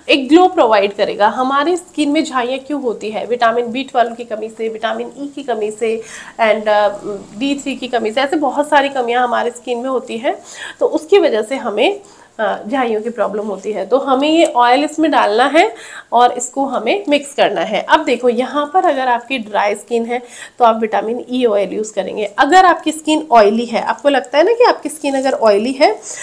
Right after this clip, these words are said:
तो यहाँ पर आपको क्या करना है, आप इसमें एलोवेरा जेल ऐड करेंगे। आप vitamin ई का जो capsule है वो skip कर देंगे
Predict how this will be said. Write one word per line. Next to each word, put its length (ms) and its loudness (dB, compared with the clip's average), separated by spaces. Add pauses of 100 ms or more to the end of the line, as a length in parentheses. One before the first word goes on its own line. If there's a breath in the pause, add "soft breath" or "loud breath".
(200 loud breath)
तो 60 2
यहाँ 360 2
पर 80 2
आपको 240 2
क्या 160 4
करना 340 0
है, 200 2 (420 loud breath)
आप 240 4
इसमें 260 2
एलोवेरा 600 6
जेल 280 4
ऐड 220 0
करेंगे। 260 -2
आप 300 2
vitamin 420 0
ई 160 2
का 80 2
जो 140 -2
capsule 420 0
है 120 2
वो 120 0
skip 400 -4
कर 120 2
देंगे 340 0